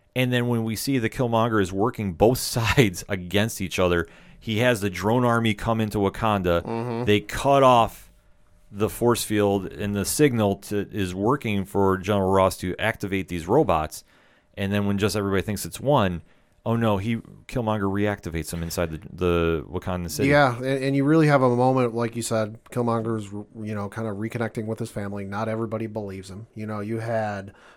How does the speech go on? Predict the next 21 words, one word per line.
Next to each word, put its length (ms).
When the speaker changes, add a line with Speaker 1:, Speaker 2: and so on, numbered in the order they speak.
Speaker 2:
uh, 300
Danai 280
Gurira, 540
uh, 220
return 360
to 40
reprise 500
her 80
role 280
as 160
Okoye. 640
Angela 280
Bassett 640
returned 400
to 60
reprise 440
her 100
role 200
as 100
Queen 360
Ramonda. 540